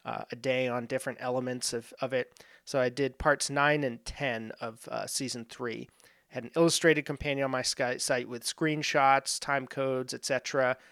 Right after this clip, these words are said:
that you can scroll through as you listen. Kinda nice visual accompaniment there. And each episode is called, uh, well, you know, as it goes through the week, there's a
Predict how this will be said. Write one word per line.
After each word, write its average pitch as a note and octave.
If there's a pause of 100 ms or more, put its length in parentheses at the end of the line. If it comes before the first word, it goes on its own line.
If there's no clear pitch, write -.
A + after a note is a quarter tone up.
(120)
that -
you B2+
can C3+
scroll C3
through C3
as A#2+
you C3
listen. B2
Kinda B2+
nice B2
visual C3
accompaniment A#2+
there. A#2 (520)
And C3
each E3
episode C#3+
is -
called, A#2+
uh, A#2 (100)
well, B2+ (240)
you B2+
know, A#2
as A#2+
it A#2+
goes B2+
through C3
the B2
week, A#2+
there's A#2+
a -